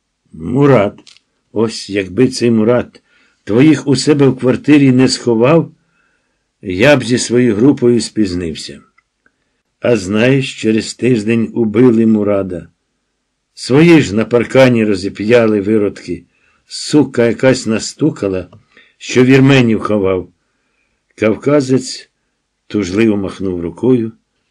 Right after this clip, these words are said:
і, скинувши з могутніх пліч брунатну вельветову куртку, сів за столик навпроти давнього приятеля. Усе, годі про сумне.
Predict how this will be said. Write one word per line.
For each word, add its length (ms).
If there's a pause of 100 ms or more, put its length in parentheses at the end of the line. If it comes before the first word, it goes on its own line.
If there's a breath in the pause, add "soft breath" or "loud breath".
(540)
і, 140
скинувши 720
з 100
могутніх 680
пліч 480
брунатну 760
вельветову 600
куртку, 640 (840)
сів 540
за 140
столик 600 (420)
навпроти 640
давнього 500
приятеля. 640 (1400)
Усе, 400
годі 380
про 180
сумне. 480